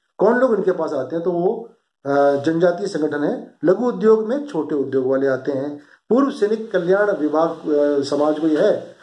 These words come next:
तो वो, वो संगठन केवल पूर्व सैनिक के कल्याण के लिए बैठा हुआ है। वो,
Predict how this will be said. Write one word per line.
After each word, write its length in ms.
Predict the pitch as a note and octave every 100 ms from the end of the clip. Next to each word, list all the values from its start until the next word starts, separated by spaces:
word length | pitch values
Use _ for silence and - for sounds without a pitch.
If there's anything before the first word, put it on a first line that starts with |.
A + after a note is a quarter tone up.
| -
तो 80 | G3+
वो, 360 | G3 A#3 - - - _ _ -
वो 120 | A3
संगठन 380 | A3+ G3 G3+ A#3
केवल 240 | - F3 G#3
पूर्व 280 | F3+ F#3+
सैनिक 240 | F#3 F#3 F#3
के 80 | -
कल्याण 400 | E3 D3 D#3 D#3
के 60 |
लिए 100 | F#3
बैठा 200 | F#3+ D#3+
हुआ 120 | D#3+
है। 60 | G3+
वो, 340 | A3+ A3+ A3